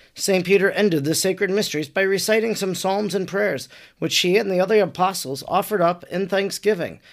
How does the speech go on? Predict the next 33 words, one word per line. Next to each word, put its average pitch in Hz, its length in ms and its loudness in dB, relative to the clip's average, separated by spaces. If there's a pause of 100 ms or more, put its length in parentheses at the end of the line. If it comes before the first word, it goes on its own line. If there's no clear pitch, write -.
(200)
For 202 160 2
at 214 120 4
that 247 180 4
time 202 320 2
the 175 100 2
other 196 240 2
rites 175 320 0
and 180 140 -4
ceremonies, 131 600 -2
which 147 240 -6
later 175 380 0
on 151 220 2
were 143 100 0
added 143 460 0 (260)
for 190 100 -2
the 202 120 6
worthy 226 340 4
celebration 214 640 4
of 190 80 2
Mass, 175 560 -2 (320)
as 143 200 -2
well 151 280 4
before 147 440 2
as 156 140 0
after 170 320 -2
the 180 80 -2
consecration 165 680 -2
and 117 80 -8
communion, 131 580 -4 (320)
had 165 160 0
not 190 300 2
been 190 160 0
instituted. 113 720 -6